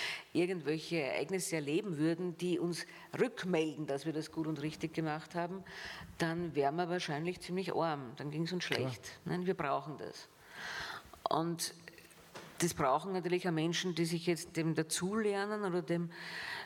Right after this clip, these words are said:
Speaker 1: Integrieren neuer Fakten verweigern und die tun sich jetzt viel leichter. Wenn ich früher am Stammtisch gegangen bin und war mit einer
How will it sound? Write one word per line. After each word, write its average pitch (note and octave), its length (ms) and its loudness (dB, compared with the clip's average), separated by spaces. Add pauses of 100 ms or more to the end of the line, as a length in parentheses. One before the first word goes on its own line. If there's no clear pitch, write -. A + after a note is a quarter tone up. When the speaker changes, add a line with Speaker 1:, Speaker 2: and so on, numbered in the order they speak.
Speaker 1:
Integrieren E3+ 680 2
neuer E3 280 2
Fakten D#3+ 440 -2
verweigern D#3+ 540 2
und G3 240 -2
die F#3+ 120 0
tun G3 260 2
sich F#3+ 140 0
jetzt F3+ 220 2
viel G3+ 140 2
leichter. F#3+ 400 2
Wenn F3 80 0
ich F3 120 2
früher G3 220 0
am G3 100 -2
Stammtisch F3+ 400 0
gegangen G#3 340 -2
bin G#3 140 2
und G3+ 160 0
war F3 160 4
mit F#3 180 0
einer E3 300 4